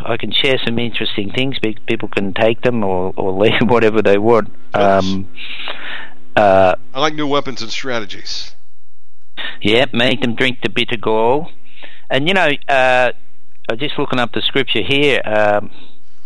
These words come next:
Speaker 1: uh, uh, you know how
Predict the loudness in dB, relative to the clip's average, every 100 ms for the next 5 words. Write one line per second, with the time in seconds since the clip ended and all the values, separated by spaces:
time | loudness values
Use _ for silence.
0 | -2 -4 -4 -4 -4 -2 0 0 2 0
1 | -2 -2 -2 -2 -2 -2 -2 0 2 4
2 | 4 2 2 2 2 2